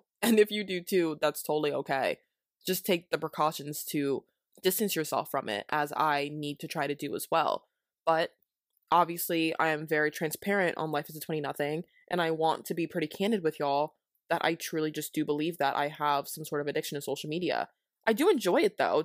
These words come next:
just I sometimes take it a little far. And to be honest, if I told someone I had an addiction to social media, or I truly felt like I was overusing it, and they told me the advice, "Just delete the apps off your phone, blah, blah, blah," I'm not listening to that. I'm gonna be very honest. <laughs> I'm not listening to that, because why would I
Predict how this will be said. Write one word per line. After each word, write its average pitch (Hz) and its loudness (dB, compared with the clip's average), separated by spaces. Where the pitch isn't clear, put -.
just - -4
I 180 4
sometimes 202 2
take 180 2
it 165 6
a - 4
little - 2
far. - 2
And 247 6
to 277 -2
be 294 2
honest, 190 2
if 226 0
I 294 4
told 185 -2
someone 185 0
I 175 0
had 170 -2
an 165 -2
addiction 151 -4
to 151 -4
social 151 -4
media, 147 -2
or 143 0
I 151 0
truly 151 -4
felt 143 -2
like 147 -2
I 147 0
was 143 -6
overusing 147 -4
it, 156 -2
and 202 2
they 233 4
told 294 0
me 302 2
the 247 2
advice, 151 0
"Just - -4
delete 285 0
the 247 -2
apps 196 -4
off 202 -6
your 185 0
phone, 180 2
blah, 170 -10
blah, 160 -4
blah," 180 4
I'm 247 4
not 370 0
listening 160 2
to 151 0
that. 90 0
I'm 180 0
gonna 202 2
be 226 0
very 156 4
honest. 147 0
<laughs> - -20
I'm 226 4
not 165 4
listening 180 0
to 160 0
that, 143 2
because 160 -2
why 156 2
would 175 2
I 180 4